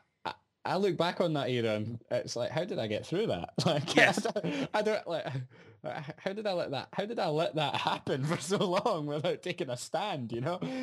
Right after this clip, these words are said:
Speaker 1: God almighty. But, um, and he's, I, I think, I don't, I think you don't mind James Allen, but I didn't really like James Allen, eh?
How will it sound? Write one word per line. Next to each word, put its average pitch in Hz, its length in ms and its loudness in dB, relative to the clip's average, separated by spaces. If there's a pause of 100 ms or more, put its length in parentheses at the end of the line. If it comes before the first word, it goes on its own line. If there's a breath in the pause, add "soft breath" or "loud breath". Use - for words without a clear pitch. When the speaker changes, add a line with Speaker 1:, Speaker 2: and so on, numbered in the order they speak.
(340 loud breath)
Speaker 1:
God 170 280 -2
almighty. 117 580 -4 (640 loud breath)
But, 117 320 0
um, 117 240 -2 (1160)
and 131 120 0
he's, 120 120 0 (160)
I, 131 160 -6 (260)
I 117 60 -6
think, 185 280 -2
I 160 120 -4
don't, 175 180 -2
I 117 80 -4
think - 180 -2
you 160 100 2
don't 170 140 -2
mind 117 180 -2
James 107 240 0
Allen, 101 360 -2
but 95 100 0
I 135 60 0
didn't 165 180 0
really 120 200 2
like 110 200 0
James 104 280 -2
Allen, 104 380 0
eh? 101 160 -4